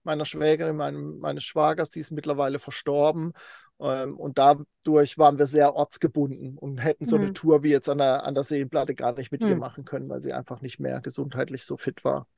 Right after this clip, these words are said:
Speaker 1: Genau. Ja. Aber insofern freue ich mich da drauf und, äh, ja, d-, mal gucken. Es kann auch sein, dass ich hier und da mal an der Seenplatte dann auf den Freistehplatz gehe, wo das möglich ist. Aber ich habe schon geguckt, so in den einschlägigen Apps,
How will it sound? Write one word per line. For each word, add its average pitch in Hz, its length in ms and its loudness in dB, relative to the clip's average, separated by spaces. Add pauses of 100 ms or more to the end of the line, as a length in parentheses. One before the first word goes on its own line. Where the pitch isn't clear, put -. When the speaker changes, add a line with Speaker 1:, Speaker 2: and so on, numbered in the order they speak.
(120)
Speaker 1:
Genau. 135 400 -6 (460)
Ja. - 180 -10 (300)
Aber 135 440 2 (560)
insofern 143 600 0 (280)
freue 170 280 6
ich 175 140 -2
mich 170 160 -4
da 156 160 2
drauf 143 400 6
und, 139 240 -8
äh, - 120 -14 (300)
ja, 123 260 0
d-, 131 220 -8
mal 139 240 -6
gucken. 160 400 -4 (300)
Es - 120 -20
kann 160 180 4
auch 151 120 -4
sein, 143 300 2
dass 143 160 -4
ich 143 100 -12
hier 147 180 2
und 143 140 -4
da 131 200 4
mal 135 260 2
an 139 100 -4
der 135 100 0
Seenplatte 131 560 -2
dann 127 160 -4
auf 139 180 -6
den 135 80 -12
Freistehplatz - 800 -6
gehe, 143 260 2
wo 131 80 0
das 143 180 -8
möglich 151 400 -2
ist. 143 140 -4
Aber 135 120 -2
ich 139 120 -4
habe 156 120 0
schon 143 160 -6
geguckt, - 440 -4
so 165 80 0
in 151 80 0
den 147 120 -2
einschlägigen 139 680 -2
Apps, - 500 -6